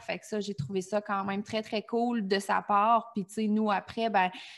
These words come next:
sais, c'est de redonner à des gens qui travaillent fort pour, euh, une cause comme celle de Simon. En fait, euh, son papa, Martin, c'est un des, c'est un des membres du club.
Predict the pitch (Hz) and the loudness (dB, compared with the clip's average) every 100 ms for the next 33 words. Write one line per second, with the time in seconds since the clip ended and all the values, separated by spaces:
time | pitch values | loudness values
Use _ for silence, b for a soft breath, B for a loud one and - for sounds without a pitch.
0 | B - 220 226 208 202 208 202 214 226 | B -4 0 2 4 4 4 4 4 2
1 | 208 196 196 190 214 220 - - 196 190 | 2 0 0 2 2 0 -6 -2 0 0
2 | 185 202 208 208 - 208 202 208 214 208 | 2 4 4 0 -4 0 2 2 0 -4
3 | B 269 220 175 170 170 190 196 - 196 | B -14 -2 2 2 2 0 0 2 2
4 | 208 277 247 202 - - - 190 185 185 | 4 2 0 -2 -8 -6 2 4 4 2
5 | 185 139 - 214 196 196 190 185 185 - | -4 -8 -2 2 4 2 2 -2 -4 -2
6 | 185 185 254 220 180 220 247 - 185 180 | 0 2 2 0 -2 0 -2 -2 -6 -2
7 | 185 180 B B _ - 190 185 180 214 | -4 -6 B B _ 2 4 6 4 4
8 | 214 - - 220 233 - 185 185 196 196 | 2 -2 -2 0 0 -2 -2 -2 0 0
9 | 180 156 147 - 202 202 196 185 196 180 | 0 -2 -4 -2 -2 0 0 0 -2 -6
10 | - 196 240 277 214 | -2 0 2 0 -2